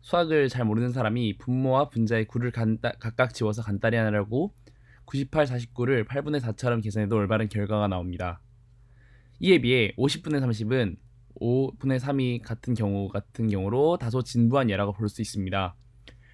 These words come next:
위와 같은 성질을 가지면서 진부하지 않은 분수는 값이 일보다 작고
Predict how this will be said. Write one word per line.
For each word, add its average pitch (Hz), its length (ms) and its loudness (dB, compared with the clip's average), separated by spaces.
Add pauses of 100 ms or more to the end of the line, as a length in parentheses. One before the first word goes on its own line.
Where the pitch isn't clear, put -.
(400)
위와 170 220 6
같은 147 280 2
성질을 160 320 0
가지면서 120 560 2
진부하지 131 480 4
않은 110 180 2
분수는 107 540 -2
값이 120 320 -6
일보다 143 340 -2
작고 143 600 -2